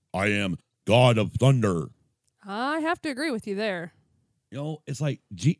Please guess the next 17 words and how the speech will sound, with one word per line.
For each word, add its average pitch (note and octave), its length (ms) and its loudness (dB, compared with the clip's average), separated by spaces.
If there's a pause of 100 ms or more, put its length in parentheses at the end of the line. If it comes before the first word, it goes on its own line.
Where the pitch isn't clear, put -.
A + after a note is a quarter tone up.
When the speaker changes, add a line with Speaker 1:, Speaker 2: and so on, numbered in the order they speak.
Speaker 1:
I C#3+ 40 4
mean, D3+ 220 2 (200)
really, A#3 280 -2 (200)
rewind A3 320 0
back G#3+ 180 0
to E3+ 60 -6
the A3 100 -2
eighties. F3 280 0 (180)
Who, A#3+ 360 2 (420)
who C4 400 0
ran G#3+ 340 -2
Kiss - 520 -4 (520)
out F#3 140 4
of F#3 60 4
Gene F#3 220 2
and F3+ 80 0
Paul? E3+ 300 0